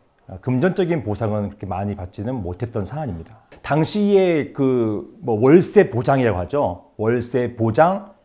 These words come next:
그다음에 임차인을 데려와서 분양해준다, 임대 분양, 어, 이런 어떤 타이틀을 걸었는데요.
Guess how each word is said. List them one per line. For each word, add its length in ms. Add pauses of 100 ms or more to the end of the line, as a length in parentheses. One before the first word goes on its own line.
(340)
그다음에 500
임차인을 1000
데려와서 840
분양해준다, 500
임대 380
분양, 460 (540)
어, 140
이런 420
어떤 380
타이틀을 440
걸었는데요. 760